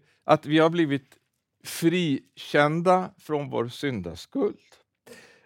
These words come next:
Och istället så blir vi tillräknade Jesu Kristi rättfärdighet. Vi har liksom,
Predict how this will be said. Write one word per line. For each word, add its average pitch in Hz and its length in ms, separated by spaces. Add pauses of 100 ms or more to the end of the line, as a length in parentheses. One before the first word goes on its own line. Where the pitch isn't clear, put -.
Och 151 280
istället 147 500
så 143 160
blir 131 260
vi 131 180 (280)
tillräknade 143 1080 (180)
Jesu 185 880 (140)
Kristi 120 680
rättfärdighet. 110 1160 (280)
Vi 151 180
har 170 220
liksom, 160 380